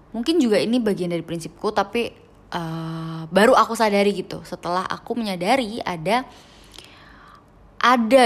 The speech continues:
gitu ya, dasar berpikir yang menyebabkan huru-hara ini gitu.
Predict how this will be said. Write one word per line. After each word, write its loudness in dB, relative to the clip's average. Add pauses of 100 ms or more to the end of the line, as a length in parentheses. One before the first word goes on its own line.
gitu -4
ya, -2 (240)
dasar 0
berpikir -4 (100)
yang -4
menyebabkan -4 (880)
huru-hara 4
ini 0
gitu. -8